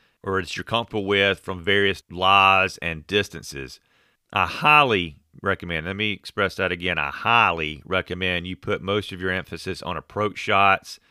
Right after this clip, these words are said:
and short game shots. On chip shots and pitch shots,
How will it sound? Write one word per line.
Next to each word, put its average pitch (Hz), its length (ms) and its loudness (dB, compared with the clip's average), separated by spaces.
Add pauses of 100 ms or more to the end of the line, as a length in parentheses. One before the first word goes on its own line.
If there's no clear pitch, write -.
(240)
and 87 180 -2
short 95 320 -2
game 76 220 -4
shots. - 480 -8 (480)
On 90 140 -8
chip 123 260 0
shots 113 480 2
and 92 120 -12
pitch 123 200 -4
shots, 104 500 2